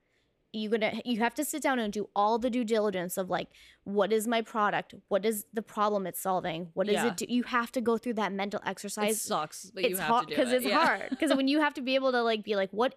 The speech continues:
Speaker 1: is
Speaker 2: <laughs>
Speaker 1: my product?" And, like, Bijou's, like, motto and mission statement has changed and grown over the years as we have because it's a live, living thing,
Speaker 2: Yeah.
Speaker 1: just like we are.
Speaker 2: It's, like, an expression of us, and, like, we're constantly growing and changing.
Speaker 1: Right.
Speaker 2: And, like, I guess so,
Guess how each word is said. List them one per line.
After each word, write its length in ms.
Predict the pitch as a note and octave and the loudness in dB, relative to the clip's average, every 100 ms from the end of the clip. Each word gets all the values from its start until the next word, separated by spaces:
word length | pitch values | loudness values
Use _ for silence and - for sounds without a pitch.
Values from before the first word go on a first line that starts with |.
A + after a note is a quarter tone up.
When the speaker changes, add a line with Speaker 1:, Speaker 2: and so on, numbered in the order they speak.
| - | -2
Speaker 1:
is 260 | A3+ A#3 | 0 0
Speaker 2:
<laughs> 80 | G#3+ | 2
Speaker 1:
my 120 | G3+ | 0
product?" 480 | G3+ - F#3 F#3+ - | 0 -4 -2 -2 -2
And, 120 | - A#3+ | -2 -2
like, 140 | A#3 - - _ _ | -2 -8 -20 _ _
Bijou's, 680 | A3 B3 E4+ B4 E4+ G#3 - _ _ _ _ - | -2 0 2 2 2 0 -8 _ _ _ _ -4
like, 120 | A3+ | -2
motto 580 | G#3 G#3+ A3+ G3+ G3 G3+ | 0 0 2 4 4 2
and 100 | F#3+ | 0
mission 240 | G3+ G#3+ | -2 -4
statement 380 | G3 F3+ F#3 G#3 - | -4 -4 -4 -6 -6
has 320 | G#3 G3+ G3 | -4 -2 -4
changed 580 | - - G#3+ G#3 G3+ - | -8 -6 -4 -4 -6 -6
and 240 | - G3+ F#3+ | -6 -6 -8
grown 480 | F#3 G3 F#3+ F#3+ F#3 | -4 -2 0 0 -2
over 200 | F#3+ G3 | -2 -6
the 120 | F#3+ | -4
years 320 | F#3 F#3 F#3 | -2 -2 -2
as 280 | F#3 F#3 - | -4 -6 -6
we 160 | A#3+ F4 | -2 0
have 280 | G#3+ F3 F#3 | 2 0 -2
because 280 | G3+ G3+ | -2 -2
it's 180 | G3 - - | -2 -6 -8
a 160 | F#3 F#3 | -4 -2
live, 420 | F3+ F3+ F#3 F3+ | 2 2 0 -2
living 380 | F3 F3 D#3+ F3+ | -4 -4 -4 -6
thing, 380 | - G3 - - | -4 -4 -6 -6
Speaker 2:
Yeah. 220 | F#3+ - | -2 0
Speaker 1:
just 160 | G3+ | 0
like 160 | F#3+ F#3 | -2 -2
we 160 | A#3 G3 | -2 -2
are. 260 | - - | -4 -6
Speaker 2:
It's, 140 | A3 G#3+ | -6 -2
like, 240 | C4 C4 | -4 -2
an 100 | A3 | -4
expression 520 | B2+ - - F3+ G#3+ | -4 -6 -4 -4 -4
of 80 | F#3+ | -6
us, 260 | C#3 E3+ F3+ | -4 -4 -6
and, 100 | F3 | -8
like, 160 | D#3+ | -8
we're 180 | E3 E3+ | -8 -10
constantly 440 | E3 E3 E3 D3 D#3 | -8 -10 -10 -10 -12
growing 300 | D#3+ D3+ D3 | -10 -10 -12
and 80 | |
changing. 420 | D#3+ C3+ D#3 F3 A3 | -14 -14 -10 -4 0
Speaker 1:
Right. 300 | E4 E3 - | 0 0 -4
Speaker 2:
And, 160 | F#3 | -8
like, 180 | E3 D#3+ - | -8 -8 -8
I 80 | |
guess 220 | E3 E3+ - | -8 -8 -8
so, 240 | E3+ | -10